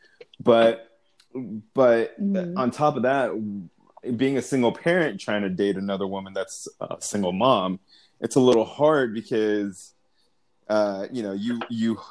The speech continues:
Speaker 1: you would hope as a man, the other parent, like, the other person's partner or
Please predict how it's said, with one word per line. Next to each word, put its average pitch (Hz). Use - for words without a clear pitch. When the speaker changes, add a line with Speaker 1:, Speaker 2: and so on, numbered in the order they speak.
Speaker 1:
you 147
would 175
hope 165
as 127
a 120
man, 107
the 113
other 117
parent, 123
like, 101
the 104
other 110
person's 113
partner 117
or 98